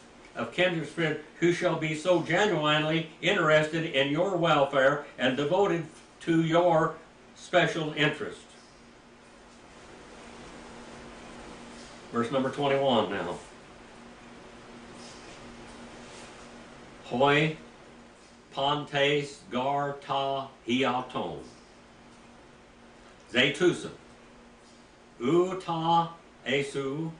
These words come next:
Christu." Now Luke is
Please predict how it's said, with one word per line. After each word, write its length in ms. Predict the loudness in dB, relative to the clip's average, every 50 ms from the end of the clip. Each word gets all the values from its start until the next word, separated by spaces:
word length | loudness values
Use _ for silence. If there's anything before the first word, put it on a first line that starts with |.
| -18 -20 -20 -20 -20 -20 -20 -18 -10
Christu." 400 | -8 -8 -8 -8 -8 -12 -12 -12 -14 -16 -18 -20 -20 -20 -20 -20 -20 -20 -20 -20 -20 -20 -20 -20 -20 -20 -20 -20 -20 -20 -20 -20 -20 -20 -20 -20 -20 -20 -20 -20 -20 -20 -20 -20 -20 -20 -20 -20 -16 -8
Now 200 | -2 0 0 2
Luke 340 | 6 6 6 6 6 4 -2
is 240 | -4 -4 -6 -14